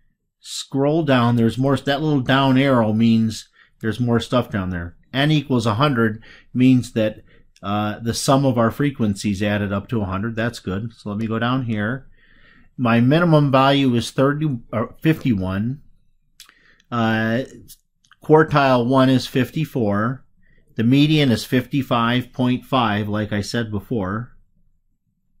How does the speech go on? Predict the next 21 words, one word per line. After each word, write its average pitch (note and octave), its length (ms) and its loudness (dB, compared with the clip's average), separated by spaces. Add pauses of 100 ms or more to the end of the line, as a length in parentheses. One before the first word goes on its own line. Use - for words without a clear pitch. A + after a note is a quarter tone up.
(2500)
I B2+ 120 -2
don't F#3+ 280 -4
know F3 200 2
if B2+ 120 -2
it G#2+ 120 -6
tells A#2+ 400 -2
mode A#2 420 2
from F#2+ 220 -4
there, F#2 180 -4
but G2+ 160 -8
mode F#3+ 300 2
is D#3 100 0
pretty D3 280 0
easy C#3 340 0
to A2+ 80 0
tell B2 320 0
just A#2+ 260 -6
by A2 140 -2
looking A2+ 360 -2
at F#2 140 -6
this. F#2 460 -6